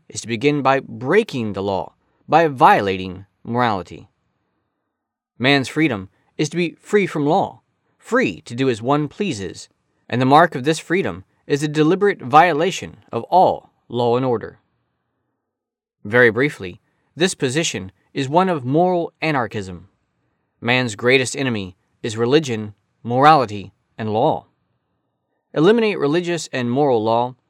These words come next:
and all the evils of human life will disappear. Man and the state can then reconstruct society in terms of man's liberation from God and create a truly human order, the great society of humanism,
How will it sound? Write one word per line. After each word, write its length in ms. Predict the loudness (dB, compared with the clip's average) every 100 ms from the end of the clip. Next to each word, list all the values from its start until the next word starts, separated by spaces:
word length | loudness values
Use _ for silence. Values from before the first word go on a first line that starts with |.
| _ -12
and 120 | -2
all 340 | 4 6 6
the 140 | 2 -2
evils 480 | -2 -2 -4 -6 -10
of 200 | -12 -6
human 300 | -4 -2 -2
life 400 | -2 -4 -14 _ _ -8
will 100 | -6
disappear. 600 | -6 -6 -8 -8 -10 _ _ _ _ _ _ _ _ _ _ _ -6
Man 240 | 0 0
and 80 | 0
the 60 | -2
state 420 | -2 -2 -4 _
can 140 | -2
then 220 | 0 0 -2
reconstruct 720 | -6 -2 -2 -2 -2 0 -2 -4
society 640 | -8 -2 -2 -2 -6 -16 _ _ _
in 140 | -6 -6
terms 640 | -2 0 0 -2 -8 -10
of 120 | -4
man's 400 | -2 0 -2 -6
liberation 760 | -4 -2 0 0 0 -2 -6 -12
from 200 | -10 -4
God 380 | 0 0 -2 -10 _ _ _ -10
and 120 | -10
create 400 | -6 -2 -2 -4 _ _ _ -12
a 140 | -10
truly 560 | -10 -6 -4 -4 -6 -10
human 420 | -8 -4 -2 -2
order, 380 | -2 -2 -6 -12 _ _ _ _ -8
the 80 |
great 400 | -6 0 0 0 _ _ -12
society 680 | -8 0 2 2 0 -4
of 100 | -8
humanism, 600 | -2 0 0 -2 -6 -10